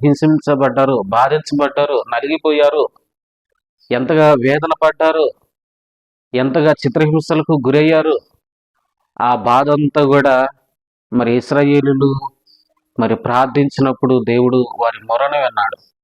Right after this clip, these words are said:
వారి బాధను చూచాడు. కనుక ఈ రోజున మానవుని యొక్క జీవితంలో మానవుడు మరి తన జీవితంలో నలిగిపోతూ ఉన్నాడు.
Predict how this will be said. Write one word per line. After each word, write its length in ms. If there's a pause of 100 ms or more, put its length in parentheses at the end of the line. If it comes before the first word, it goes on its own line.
(340)
వారి 140
బాధను 500
చూచాడు. 560 (1500)
కనుక 480 (760)
ఈ 100
రోజున 580 (840)
మానవుని 460
యొక్క 180
జీవితంలో 960 (1040)
మానవుడు 720 (1080)
మరి 420 (160)
తన 140
జీవితంలో 760
నలిగిపోతూ 680
ఉన్నాడు. 360